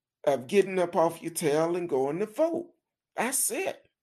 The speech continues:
If you like what he's saying, great. If you don't, great. If him and his opponent wanted to come on here and, and, and have a debate, that's cool too. But the thing is,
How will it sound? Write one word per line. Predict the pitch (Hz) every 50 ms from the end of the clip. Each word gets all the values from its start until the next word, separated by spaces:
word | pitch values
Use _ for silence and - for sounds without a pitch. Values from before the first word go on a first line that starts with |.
| _ _ _ _ _ _ _ _ _ _ -
If | 127 143 143 -
you | 190 202
like | 202 202 202 202 190 - 190
what | 196 202 202
he's | 202 185 -
saying, | 226 208 226 330 359 370 427 - - _ -
great. | 240 277 480 403 - - - - -
If | 151 156 160 -
you | 170 175
don't, | 170 - 202 330 427 453 - - -
great. | - 165 175 151 120 98 - - - - - - _ _ _
If | - 143 151 147 147 - - - _ _ _ _ _
him | _ 156 151 165 175 180
and | 175 165 165 165 - -
his | 180 180 175 -
opponent | 190 - 208 220 240 330 311 220 185 - -
wanted | 151 151 156 175 170 -
to | - 170
come | - 170 165 160 170
on | 180 180 180
here | 190 175 170 180 185 196 208
and, | 208 175 - _ _ _ _ _ _ _ _ _ -
and, | 131 139 151 151 151 147 143 - -
and | - 143 139 131 147
have | 151 165 165 156 170 175
a | 175
debate, | 170 208 196 202 - 254 294 381 277 - - -
that's | - - 165 202 220 -
cool | - 196 180 190 202 208 208 208
too. | - - 415 403 349 233 - - _ _ _ _ _ _ _ _ _ _ _ _ _ _ _ _ -
But | 135 180 180 180 180
the | 175 175
thing | 175 170 185 185 185 185 190 190
is, | 220 240 240 233 226 214 214 220 - - -